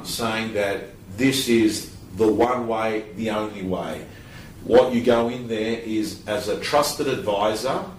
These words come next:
giving solutions,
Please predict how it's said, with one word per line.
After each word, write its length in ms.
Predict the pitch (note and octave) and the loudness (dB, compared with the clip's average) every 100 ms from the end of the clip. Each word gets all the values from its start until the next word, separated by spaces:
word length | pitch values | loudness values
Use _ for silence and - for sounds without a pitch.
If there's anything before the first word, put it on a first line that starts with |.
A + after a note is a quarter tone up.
| - - - - | -18 -20 -18 -8
giving 600 | - A#2+ B2+ B2 B2 - | 0 2 2 -2 -6 -8
solutions, 1120 | - - A#2+ A2+ A#2+ - D#3 F#3 A#3+ - - | -4 2 4 6 4 2 -4 -6 -8 -10 -12